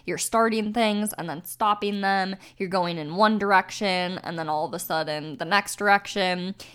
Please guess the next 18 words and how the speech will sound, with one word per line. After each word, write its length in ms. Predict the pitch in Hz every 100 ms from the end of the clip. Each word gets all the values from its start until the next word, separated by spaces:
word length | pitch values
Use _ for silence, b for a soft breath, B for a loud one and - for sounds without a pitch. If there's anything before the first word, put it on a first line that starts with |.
| -
it 180 | 208
leaves 260 | 185 202 254
you 100 | 330
feeling 520 | - 233 214 208 208
very 460 | 185 170 160 170 175
uneasy, 800 | - 151 131 214 226 202 202 202 196
unsettled. 880 | - 160 175 - 180 175 175 175 185 - _ _ _ _ _ - -
And 340 | 196 180 180 -
this 140 | - 214
has 140 | 269
been 400 | 226 214 202 208 - _
one 240 | 190 196
of, 80 | 254
m-, 260 | 226 185 175 -
honestly, 400 | 262 311 302 302
my 240 | 269 190 180
largest 480 | 151 165 156 170 -
struggles, 720 | - 156 165 175 214 254